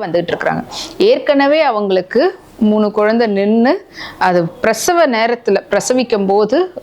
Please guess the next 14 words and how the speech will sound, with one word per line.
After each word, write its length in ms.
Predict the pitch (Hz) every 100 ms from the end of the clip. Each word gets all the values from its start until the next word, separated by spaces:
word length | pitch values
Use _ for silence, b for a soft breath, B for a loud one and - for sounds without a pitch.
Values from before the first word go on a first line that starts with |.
| -
குழந்தை 320 | 208 208 214
வந்து 240 | 175 190 269
தவறிட்டு 460 | 202 175 175 165 160
இருக்குது. 380 | 170 165 180
இதுக்கப்புறமா 440 | 156 185 190 262 339
இந்த 160 | 330
நாலாவது 360 | 220 202 214 202
குழந்தையா 360 | 190 180 180 180
தான் 160 | 254
இவங்களுக்கு 260 | 262 190 175
இந்த 180 | 175 170
குழந்தை 280 | 170 175
நின்னு 280 | 180 170 175
இருக்குது. 320 | 170 - 165